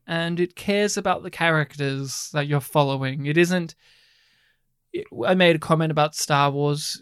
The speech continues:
throughout this. This isn't modern Star Wars where they don't really care about the characters. They just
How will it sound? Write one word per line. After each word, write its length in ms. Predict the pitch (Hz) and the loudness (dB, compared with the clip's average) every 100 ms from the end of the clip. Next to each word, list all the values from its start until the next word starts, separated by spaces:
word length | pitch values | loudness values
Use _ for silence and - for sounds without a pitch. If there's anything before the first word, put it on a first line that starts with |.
| - - | -16 -6
throughout 400 | 156 151 147 160 | 2 2 2 -2
this. 420 | 175 185 - - | -2 -2 -6 -6
This 180 | 214 214 | -4 -2
isn't 240 | 220 214 190 | 2 0 2
modern 460 | 185 180 175 170 | 8 8 8 2
Star 440 | 160 - 165 156 147 | -2 4 8 8 6
Wars 380 | 143 147 139 | 4 0 0
where 260 | 156 151 151 | 2 2 2
they 140 | 165 | 4
don't 200 | 180 214 | 4 4
really 220 | 226 226 196 | 4 2 0
care 360 | - 180 185 | -2 2 4
about 220 | 180 170 | 4 2
the 80 | 160 | 0
characters. 960 | 160 170 165 156 - - 139 135 143 - | 0 4 4 4 0 -6 -4 -4 -6 2
They 160 | 175 | 4
just 260 | 170 170 | 4 2